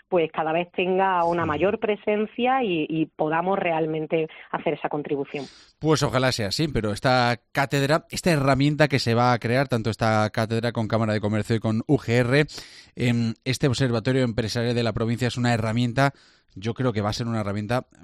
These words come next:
Speaker 2: em, básica, fundamental, extraordinaria y maravillosa para las empresas. Los directores de la cátedra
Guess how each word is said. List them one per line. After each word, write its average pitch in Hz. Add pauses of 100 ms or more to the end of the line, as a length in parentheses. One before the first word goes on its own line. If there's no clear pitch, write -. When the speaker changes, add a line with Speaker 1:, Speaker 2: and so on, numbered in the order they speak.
Speaker 2:
em, 101
básica, 104
fundamental, 98
extraordinaria 110
y 123
maravillosa 107 (480)
para 110
las 98
empresas. 117 (460)
Los 123
directores 135
de 180
la 165
cátedra 147